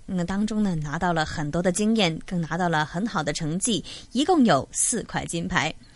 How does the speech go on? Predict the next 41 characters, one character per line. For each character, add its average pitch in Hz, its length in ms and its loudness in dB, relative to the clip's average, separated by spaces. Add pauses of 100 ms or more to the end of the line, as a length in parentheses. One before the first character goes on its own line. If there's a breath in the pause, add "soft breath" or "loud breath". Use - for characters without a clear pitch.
(240 loud breath)
當 285 180 6
時 277 120 2
她 277 180 6
就 262 80 4
覺 196 140 2
得 202 160 2
自 208 160 -4
己 156 260 -2
好 - 220 -2 (180)
勁 208 240 4
啊， 185 180 4 (120)
非 247 180 0
常 156 220 0
的 160 80 2
厲 170 180 -2
害。 151 240 0 (360 loud breath)
那 349 100 -4
麼 370 100 4
在 311 200 2
比 151 200 -4
賽 240 220 0
當 330 240 -4
中 349 220 -2
呢， 254 160 4 (260 loud breath)
也 254 140 2
有 320 120 2
很 165 380 -2
多 269 140 -2
的 277 100 -2
對 294 240 0
手 151 240 2
呢， 165 160 2 (240 loud breath)
都 330 160 2
是 269 180 0
非 320 240 -4
常 220 300 -2
了 185 220 0
解 147 260 -2 (140)
互 311 400 2
相 359 260 2 (240)
的 - 180 4